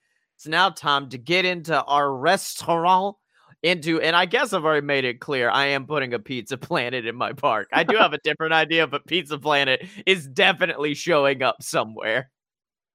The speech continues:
Speaker 1: So what have you got? What's your restaurant?
Speaker 2: I
Speaker 1: What's Jim City got?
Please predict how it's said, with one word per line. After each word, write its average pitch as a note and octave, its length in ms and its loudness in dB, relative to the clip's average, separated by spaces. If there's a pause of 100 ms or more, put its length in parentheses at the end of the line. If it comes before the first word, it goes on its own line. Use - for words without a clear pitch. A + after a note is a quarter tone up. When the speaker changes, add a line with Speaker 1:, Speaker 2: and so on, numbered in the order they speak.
(1600)
Speaker 1:
So F3+ 200 0
what G3+ 220 6
have A#3+ 100 -4
you A#3 100 0
got? G3+ 420 6
What's G3+ 220 -6
your A3+ 120 0
restaurant? G3+ 680 2
Speaker 2:
I C#3 80 6
Speaker 1:
What's - 180 0
Jim A3 380 -2
City G3+ 480 0
got? B2 340 0